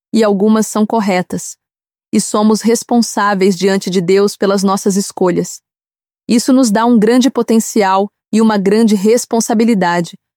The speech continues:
pois as nossas escolhas afetam o nosso relacionamento com Deus. A obediência às instruções de Deus sobre relacionamentos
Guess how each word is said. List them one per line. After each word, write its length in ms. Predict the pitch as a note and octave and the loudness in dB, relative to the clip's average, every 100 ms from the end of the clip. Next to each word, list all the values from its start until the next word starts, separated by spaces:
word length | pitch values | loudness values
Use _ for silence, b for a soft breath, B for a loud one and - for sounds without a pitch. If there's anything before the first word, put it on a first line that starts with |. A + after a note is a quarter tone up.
| _ - | _ -2
pois 180 | G#3+ | 0
as 120 | A3 G#3+ | 2 2
nossas 340 | G#3 G#3+ G3+ | 0 0 0
escolhas 720 | G#3 - - G#3 A3 F3+ - - _ | -2 -2 0 2 2 0 -4 -16 _
afetam 680 | - A3+ - A#3 B3 - G#3+ | -4 -4 -2 0 0 0 2
o 60 | G#3 | 4
nosso 340 | G3+ G#3+ - | 2 0 0
relacionamento 840 | G#3+ G#3+ G#3+ - G#3+ G3+ G3 G#3+ G3+ | 0 2 0 0 0 2 2 0 0
com 180 | G3 | 0
Deus. 420 | G3 F3 F3 - - _ _ _ _ _ _ _ _ _ _ - | 2 2 -2 -8 -20 _ _ _ _ _ _ _ _ _ _ -2
A 120 | C4 | 0
obediência 760 | D4+ C#4+ B3+ C4 B3 C#4+ - | 2 2 2 2 4 2 2
às 100 | B3 | 2
instruções 600 | A3 A#3 A3+ A3 - B3+ A3+ | 2 0 0 -2 0 0 2
de 100 | A#3 | 0
Deus 380 | F3 G3 F#3+ | 2 2 2
sobre 260 | - G3 G#3 | 0 0 2
relacionamentos 1080 | G3+ A3 A3 A3+ G#3+ F#3 G3 G#3+ - F#3 | 2 2 0 0 0 0 2 0 -2 -10